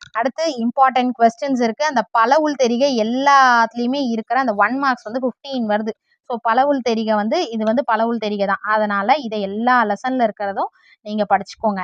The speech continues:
நான் வந்து இம்பார்ட்டன்ட் கொஸ்டின் சிறுவினா, குறுவினா, நெடுவினா மட்டும்தான் சொல்லியிருக்கேன். பல உள் தெரிகை கண்டிப்பா படிக்கணும். மத்தபடி மொழியோடு விளையாடு, மொழியை ஆள்வோம்லாம் என்னென்ன படிக்கணும்னு சொல்லியிருக்கேன். அடுத்தது இதுல அழகிட்டு வாய்ப்பாடு, இதெல்லாம் வந்து காட்சியை கண்டு கவின் ஒரு எழுதுக, எல்லாமே வந்து எதை எதை மிஸ் பண்ணக்கூடாது, சிலது கற்பவை கற்றபின் அந்த மாதிரிலாம் இருக்கு.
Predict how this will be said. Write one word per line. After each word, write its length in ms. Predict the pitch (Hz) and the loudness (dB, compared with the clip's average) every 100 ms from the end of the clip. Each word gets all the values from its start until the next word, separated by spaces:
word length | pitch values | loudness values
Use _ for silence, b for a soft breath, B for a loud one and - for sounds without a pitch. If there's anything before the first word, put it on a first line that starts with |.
| 190 | -4
நான் 220 | 226 220 | 0 0
வந்து 160 | 214 294 | 0 -2
இம்பார்ட்டன்ட் 460 | 233 233 233 233 | -2 -2 -2 -4
கொஸ்டின் 440 | - 214 - 262 233 | -2 -4 -4 -4 -2
சிறுவினா, 360 | 254 254 247 240 | 0 0 0 0
குறுவினா, 400 | 247 240 233 233 | 0 -2 0 0
நெடுவினா 380 | 233 214 220 226 | 0 -2 -2 -2
மட்டும்தான் 440 | 208 202 220 220 226 | -2 -2 -2 -2 -4
சொல்லியிருக்கேன். 400 | 220 202 285 269 | -4 -4 -6 -2
பல 200 | 214 240 | 0 0
உள் 120 | 262 | -2
தெரிகை 300 | 220 208 262 | -6 -4 -4
கண்டிப்பா 420 | 226 196 220 233 226 | -4 -4 -4 0 0
படிக்கணும். 440 | 202 196 220 370 B B B | 0 -2 -6 -8 B B B
மத்தபடி 380 | 247 247 262 285 | -4 0 0 0
மொழியோடு 460 | 262 240 277 277 262 | 0 0 2 4 4
விளையாடு, 400 | 240 233 233 233 | 2 4 4 2
மொழியை 320 | 240 240 262 254 | 0 0 2 4
ஆள்வோம்லாம் 500 | 226 220 220 240 240 | 4 4 0 0 0
என்னென்ன 300 | 214 226 226 | 0 -2 0
படிக்கணும்னு 500 | 208 202 214 220 226 | 0 -2 -2 -2 -2
சொல்லியிருக்கேன். 440 | 226 214 202 370 440 B B | -2 -2 -4 -8 -8 B B
அடுத்தது 440 | 220 226 233 262 359 466 _ _ | -4 -2 -2 -2 -2 -4 _ _
இதுல 240 | 262 262 | -2 4
அழகிட்டு 380 | 240 247 247 240 | 4 4 0 2
வாய்ப்பாடு, 420 | 240 233 240 233 | 4 4 4 2
இதெல்லாம் 400 | 226 226 226 233 | 4 2 4 2
வந்து 180 | 220 220 | 2 0
காட்சியை 400 | 254 226 220 247 | 0 0 0 -4
கண்டு 220 | 233 226 | -4 -2
கவின் 260 | 220 220 220 | 0 0 2
ஒரு 100 | 214 | 4
எழுதுக, 260 | 208 202 220 | 4 2 0
எல்லாமே 420 | 202 208 214 226 | 2 2 0 0
வந்து 200 | 247 240 254 | -4 -4 -2
எதை 180 | 214 | 0
எதை 100 | 247 226 | 0 -2
மிஸ் 220 | 214 - | -6 -6
பண்ணக்கூடாது, 680 | 254 240 233 220 208 208 233 | -4 -4 -4 2 2 2 -2
சிலது 300 | 254 226 208 | 0 -2 0
கற்பவை 400 | 214 208 254 247 | -4 -4 -4 -4
கற்றபின் 560 | 226 220 226 226 226 | -6 -4 -6 -6 -6
அந்த 140 | 214 214 | -4 -2
மாதிரிலாம் 380 | 208 214 220 208 | -2 2 0 0
இருக்கு. 300 | 208 - | -8 -10